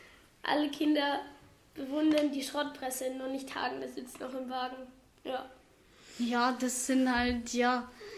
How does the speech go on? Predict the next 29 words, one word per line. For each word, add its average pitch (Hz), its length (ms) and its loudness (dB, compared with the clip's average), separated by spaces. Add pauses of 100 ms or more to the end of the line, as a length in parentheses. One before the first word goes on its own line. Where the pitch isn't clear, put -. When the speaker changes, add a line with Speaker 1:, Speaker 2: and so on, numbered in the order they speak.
Speaker 2:
Ich, 269 160 8 (280)
ja, 294 300 12
es 277 160 2
gibt, 320 300 6
es 269 200 0
würde 302 340 12
noch 285 280 12
bessere 247 640 6
Witze 226 380 2
geben. 214 240 2
Machen 339 260 12
wir 285 280 10
weiter, 240 420 4
okay, 311 240 2
Siel? 330 200 2 (280)
Speaker 1:
Okay, 285 260 -4
okay. 254 260 -8 (1120)
Ähm, 302 440 4 (800)
alle 330 200 2
Kinder 311 280 4
spielen 285 360 -2
Metzger, 262 480 -2
nur 262 160 -2
nicht 277 260 -4
Hein, 247 280 0
der 247 80 -6
spielt 269 300 -4
das 269 140 -6
Schwein. 247 360 -6